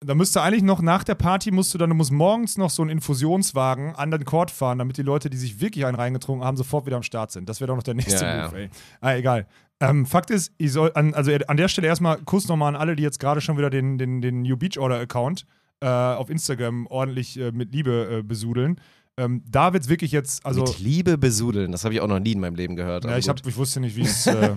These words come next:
Speaker 2: <laughs>
Speaker 1: ja, ich wollte Liebe dalassen sagen, hatte ich dann aber mit Liebe schon vor die Hunde gefahren und dann
Speaker 2: Okay.
Speaker 1: sag du mir nicht, dass man Sätze dann irgendwie beendet, Hauptsache sie sind grammatikalisch halbwegs, Bro, das machst du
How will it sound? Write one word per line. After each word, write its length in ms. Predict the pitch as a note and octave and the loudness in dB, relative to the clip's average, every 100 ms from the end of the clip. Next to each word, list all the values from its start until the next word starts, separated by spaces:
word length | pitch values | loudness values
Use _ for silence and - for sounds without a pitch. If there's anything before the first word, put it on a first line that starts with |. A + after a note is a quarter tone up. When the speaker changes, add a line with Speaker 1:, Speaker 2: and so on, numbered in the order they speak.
| G3+ | 0
Speaker 2:
<laughs> 200 | - C#3 | -2 -2
Speaker 1:
ja, 220 | A2 G#2+ - _ | -2 -2 -6 _
ich 100 | G2+ | -2
wollte 200 | A#2 A#2 | 0 0
Liebe 260 | A#2 C#3+ C3+ | 2 2 4
dalassen 400 | C3+ C3+ C3 C3+ | 4 2 0 -2
sagen, 300 | B2+ C3 B2+ | 0 0 0
hatte 100 | C3 | 0
ich 60 | |
dann 100 | C3 A#2+ | 0 0
aber 140 | A#2+ | 0
mit 200 | B2+ C3 | 0 -2
Liebe 220 | C3 C3+ | 0 0
schon 300 | C3+ C3+ B2+ A#2 | 0 0 -2 -2
vor 180 | C3 A#2+ | -2 0
die 80 | A#2 | 0
Hunde 220 | D#3 D#3 | 0 0
gefahren 380 | C#3 C#3+ C3+ B2+ | -2 -2 -2 -2
und 100 | A#2+ | -4
dann 220 | B2 B2 - | -4 -4 -6
Speaker 2:
Okay. 100 | G#2+ | -2
Speaker 1:
sag 220 | D3+ D#3+ | 0 4
du 120 | F3 | 4
mir 100 | G#3 F#3 | 4 4
nicht, 140 | F3+ | 0
dass 120 | E3+ | 0
man 120 | D#3 | 0
Sätze 240 | C#3+ D#3+ E3 | -2 -4 -4
dann 120 | C#3+ | -2
irgendwie 360 | D#3+ E3+ D3 D3+ | 2 2 0 -2
beendet, 340 | C#3+ D#3 B2+ | -2 -4 -4
Hauptsache 300 | C#3+ - C#3+ | -4 -4 -4
sie 80 | C3 | -4
sind 80 | C3+ | -6
grammatikalisch 580 | C3 A#2+ A#2+ A#2 G#2 G2 | -6 -8 -8 -8 -8 -10
halbwegs, 260 | F#2 G2+ | -8 -10
Bro, 220 | - G#2 A2 | -8 -8 -6
das 80 | |
machst 240 | G#2+ B2 | -6 -6
du 60 | - | -8